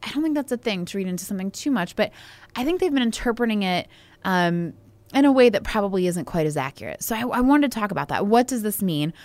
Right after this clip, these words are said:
Why do we care about it in Indiana? And we should, in my opinion, we should care about this. And then the other thing, looking forward to next week, um,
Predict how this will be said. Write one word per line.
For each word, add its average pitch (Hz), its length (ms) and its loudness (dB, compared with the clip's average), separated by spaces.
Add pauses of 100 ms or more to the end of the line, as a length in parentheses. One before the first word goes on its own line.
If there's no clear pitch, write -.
(100)
Why 220 260 0
do 339 100 0
we 254 160 0
care 269 200 -2
about 233 240 2
it 214 60 0
in 196 100 -2
Indiana? 185 600 -2
And 185 200 0
we 220 220 0
should, 240 440 0
in 185 100 -8
my - 140 -8
opinion, 175 400 -4
we 185 100 -4
should 220 320 -6
care 156 160 -4
about - 320 -8
this. - 320 -12 (600)
And 262 280 4
then 320 400 -2
the 226 200 -4
other 269 280 -4
thing, 170 280 -6
looking 240 440 0
forward 254 640 -2
to 208 100 -6
next 202 380 -4
week, 175 260 -6 (400)
um, 180 320 0